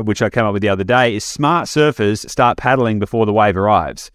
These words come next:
right? So if you wanna be a smart surfer, if you wanna get in front of the demand and open your wallet and make the most of it, you've actually gotta look at where the demand is going, not where it is right now. It's all well and good to kind of jump in the deep end and follow the crowd, and, but you're just gonna be, you're gonna be in a red ocean. You're gonna be,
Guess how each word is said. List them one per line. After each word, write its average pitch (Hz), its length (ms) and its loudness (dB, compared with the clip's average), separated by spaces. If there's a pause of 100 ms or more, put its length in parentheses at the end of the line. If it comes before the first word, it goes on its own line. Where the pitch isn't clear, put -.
(300)
right? 107 300 0
So 120 440 2
if - 180 -4
you 131 60 -2
wanna 170 240 -2
be 165 80 0
a 143 60 2
smart 135 300 0
surfer, 101 380 0
if 95 100 -6
you 123 60 0
wanna 139 140 0
get 117 120 0
in 104 80 -2
front 139 220 2
of 165 40 -2
the 131 80 0
demand 95 400 -2
and 104 140 -4
open 110 260 0
your 104 100 2
wallet 107 340 2
and 107 80 -6
make 104 160 -2
the 101 60 -4
most 117 280 0
of 92 60 -6
it, 90 120 -4 (220)
you've 120 120 0
actually 180 240 0
gotta 180 160 0
look 127 220 0
at 135 80 -4
where 120 200 2
the 113 100 -2
demand 110 340 0
is 98 140 -2
going, 120 500 2
not 135 180 -2
where 110 200 4
it - 80 -4
is 104 240 -2
right 98 200 -2
now. 95 300 -2 (300)
It's 123 160 -2
all 180 80 4
well 185 120 4
and 147 100 0
good 143 140 0
to - 60 -14
kind 139 160 0
of 110 60 -2
jump 120 260 2
in 127 80 -2
the 110 80 -4
deep 127 260 -2
end 101 180 0
and 101 120 -4
follow 123 220 2
the 101 80 -4
crowd, 123 400 2
and, 104 160 -4
but 131 120 -2
you're 131 100 0
just 156 120 -8
gonna 160 160 2
be, 120 180 -2 (140)
you're 131 120 0
gonna 190 120 2
be 170 80 2
in 131 60 2
a 117 40 2
red 113 180 2
ocean. 101 440 0
You're 120 120 0
gonna 139 80 2
be, 127 220 0